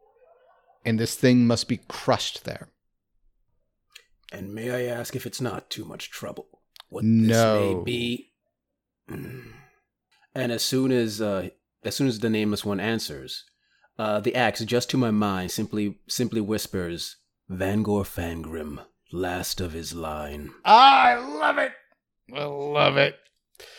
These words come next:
Speaker 1: All right. And the mayor, uh, the mayor looks up and says,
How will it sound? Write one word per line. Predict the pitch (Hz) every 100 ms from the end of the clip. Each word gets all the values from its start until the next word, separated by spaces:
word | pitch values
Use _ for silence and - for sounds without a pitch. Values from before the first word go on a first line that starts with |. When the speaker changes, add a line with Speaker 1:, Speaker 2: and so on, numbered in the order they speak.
| - - _ _ _ _ _ _ 123
Speaker 1:
All | 143
right. | 143 123 - - - - -
And | 139 131
the | 131
mayor, | 131 131 127 131 131
uh, | 123 117 113 117 - - _ _
the | -
mayor | 120 120 117
looks | 113 113 -
up | 113 - - - - - _ _ _ _ _ _ _ - _ - - _ _ _ -
and | 117
says, | 110 113 110 -